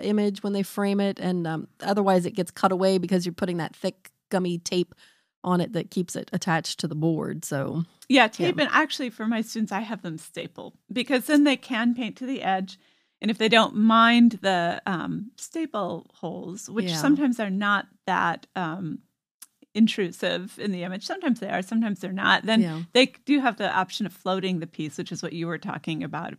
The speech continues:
Speaker 2: you know, showing the whole, uh, paper basically in
Speaker 1: Yeah.
Speaker 2: the edges when it's being presented.
Speaker 1: Nice, nice.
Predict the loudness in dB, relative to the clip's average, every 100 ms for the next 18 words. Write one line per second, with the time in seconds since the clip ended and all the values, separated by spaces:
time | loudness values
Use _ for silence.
0 | -10 -6 -4 -2 -2 -2 -4 -6 -6 -6
1 | -6 -4 -6 -8 -12 -20 _ _ _ _
2 | _ -16 -2 0 0 -2 -4 -8 -6 -2
3 | 0 0 2 4 4 2 -6 -10 -8 -8
4 | -8 -12 -12 -12 -12 -14 -14 -14 -12 -14
5 | -16 _ -8 -6 -6 -12 -14 -8 -6